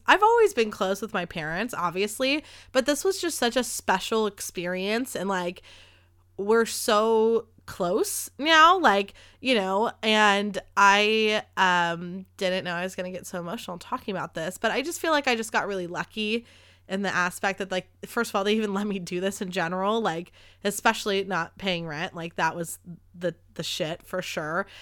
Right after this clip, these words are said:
And, um, you know, they're just two really great people, and it's just been fun. Like,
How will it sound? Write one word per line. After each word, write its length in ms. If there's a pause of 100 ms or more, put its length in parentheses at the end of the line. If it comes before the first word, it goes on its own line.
(280)
And, 520 (100)
um, 600 (120)
you 140
know, 160
they're 140
just 320
two 220
really 340
great 540 (220)
people, 580
and 120
it's 140
just 220
been 180
fun. 640
Like, 280